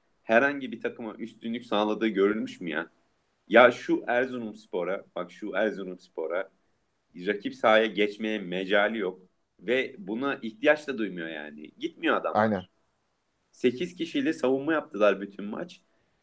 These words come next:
Speaker 1: ve y-, ya-, yani şu,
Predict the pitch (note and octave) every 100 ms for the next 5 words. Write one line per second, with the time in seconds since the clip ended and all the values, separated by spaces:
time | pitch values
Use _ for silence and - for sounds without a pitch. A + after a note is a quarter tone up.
0 | - C3 F3 F3+ _ _ _ _ G2 -
1 | - G2 G#2+ - A2+ A#2+ D3 D3+ - _
2 | _ _ _ G#3 - F3